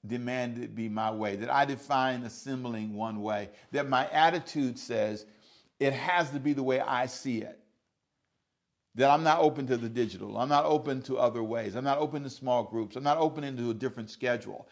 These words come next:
I have to have it one way. And so because I have that attitude, guess what?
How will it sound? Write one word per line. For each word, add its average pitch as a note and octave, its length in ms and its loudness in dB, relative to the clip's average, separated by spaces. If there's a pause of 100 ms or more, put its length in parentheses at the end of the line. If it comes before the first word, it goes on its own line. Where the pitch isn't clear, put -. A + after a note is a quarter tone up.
(180)
I B2+ 200 4
have D#3+ 240 2
to D3+ 100 0
have C3 240 2
it C3 100 -2
one A#2+ 340 -2
way. A#2+ 280 2 (380)
And C#3+ 120 0
so E3 140 6
because G3 440 4
I F#3 100 4
have D#3+ 220 0
that C#3+ 140 6
attitude, C#3 720 2 (300)
guess E3 300 4
what? F3+ 360 4